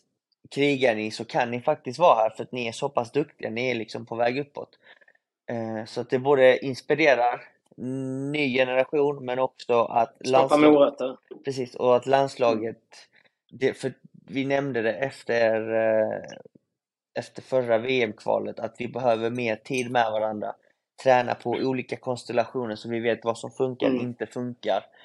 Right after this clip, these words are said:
Speaker 1: Och att vi aldrig behöver tveka när vi väl spelar ett kval, utan vi vet exakt, det här är vårt bästa lag, det är det vi spelar
Speaker 2: Mm.
Speaker 1: med, punkt slut.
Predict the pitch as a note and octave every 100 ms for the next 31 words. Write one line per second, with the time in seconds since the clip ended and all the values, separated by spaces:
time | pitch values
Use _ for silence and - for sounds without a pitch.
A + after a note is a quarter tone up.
0 | _ _ _ _ B2 A2 B2 A#2+ A2+ A2+
1 | A2 - C3+ C3 - A#2+ A2+ A2 A#2 A2+
2 | G#2+ - A#2+ A2+ A2 - - C3 A2+ A2+
3 | - A2+ A2+ A#2 A2+ - A#2+ - - C3
4 | A#2+ A#2 A#2+ - A#2 - A2+ A2+ A2 A2
5 | G#2 A2 G#2+ G#2+ - B2+ C#3+ B2+ G2+ F#2+
6 | - - A#2 - - A2 G#2